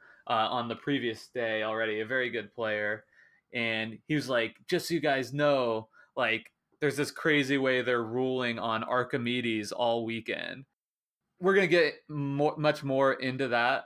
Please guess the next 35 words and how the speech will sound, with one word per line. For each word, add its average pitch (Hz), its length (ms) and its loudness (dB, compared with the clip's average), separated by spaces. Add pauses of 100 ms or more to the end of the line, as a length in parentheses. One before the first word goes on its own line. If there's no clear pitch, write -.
(120)
later 120 260 0
on, 165 440 -2
but 120 360 4
Archimedes, 139 840 0 (720)
basically 147 420 2
the 131 100 2
way 135 180 4
they 131 100 2
were 123 160 2
ruling 127 640 0
this 123 200 -4
card, 127 460 0 (440)
uh, 120 240 2
which 127 280 -4
says, 120 800 -2 (420)
uh, 110 340 0 (220)
"Each 160 320 0
of 135 220 2
its - 220 -2
neighbors 127 720 -2 (140)
gain 120 440 -4
destroyed, 127 800 -2 (240)
archive 123 460 0
this 113 160 -4
creature." 165 540 -8 (500)
If 143 140 -2
somebody 160 300 -2
were 139 160 0
to 131 60 -2
play 131 500 0
a 120 80 0
board 123 440 -4
clear 110 500 -2
against 117 440 -8
you, 120 360 -6